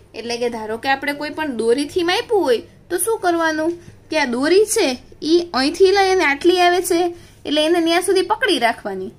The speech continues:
અને ઈ જે પકડેલી દોરી હોય એને આપણી scale સાથે રાખી દેવાની કે ભાઈ આ કેટલા centimeter થયું,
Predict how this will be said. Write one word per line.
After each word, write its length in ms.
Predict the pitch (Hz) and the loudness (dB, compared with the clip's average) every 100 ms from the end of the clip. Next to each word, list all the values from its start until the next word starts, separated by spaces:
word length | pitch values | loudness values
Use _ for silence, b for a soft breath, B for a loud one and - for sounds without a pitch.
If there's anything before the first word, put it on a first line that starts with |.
| - | -12
અને 160 | - 320 | -2 0
ઈ 120 | 320 | 2
જે 120 | 339 | 2
પકડેલી 500 | 370 - - 370 392 | 2 -2 -2 0 2
દોરી 300 | 403 440 440 | 2 2 4
હોય 240 | 466 440 320 | 2 2 -2
એને 280 | 339 285 311 | -4 -2 -2
આપણી 260 | 311 349 | 0 0
scale 380 | 349 - 392 392 | -2 -2 2 2
સાથે 280 | 370 339 370 | 2 0 2
રાખી 260 | 381 - | 2 0
દેવાની 500 | 339 262 247 220 214 - b b - | -2 0 0 -2 -6 -12 b b -10
કે 80 | 254 | -4
ભાઈ 220 | 285 302 | -2 0
આ 100 | 311 | 0
કેટલા 340 | 330 349 427 | -2 0 0
centimeter 680 | 427 370 359 349 349 349 339 | 0 -2 0 0 0 0 0
થયું, 480 | 339 294 294 311 | -2 -6 -4 -6